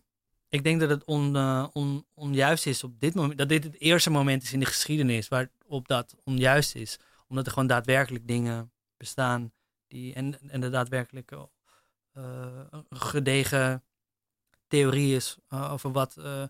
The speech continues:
ouderdom veroorzaakt, A. En als je die oorzaken ver-, ver-, verbetert, geneest, eh, repareert, verhelpt, eh, muizen dus langer leven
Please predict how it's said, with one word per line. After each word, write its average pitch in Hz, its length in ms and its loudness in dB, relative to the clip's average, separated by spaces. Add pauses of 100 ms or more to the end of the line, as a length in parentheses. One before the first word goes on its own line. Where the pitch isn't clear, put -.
(220)
ouderdom 135 400 2
veroorzaakt, 165 600 0
A. 175 280 2 (220)
En 160 300 2
als 147 280 0
je 135 440 -2
die 139 380 -4
oorzaken 135 600 -2
ver-, 139 200 -8 (140)
ver-, 131 240 -14
verbetert, 143 640 -4
geneest, 143 580 0
eh, 135 400 -4 (180)
repareert, 135 580 -2
verhelpt, 135 600 -4 (420)
eh, 139 800 -4
muizen 139 600 2
dus 135 360 -4
langer 147 340 4
leven 131 640 -2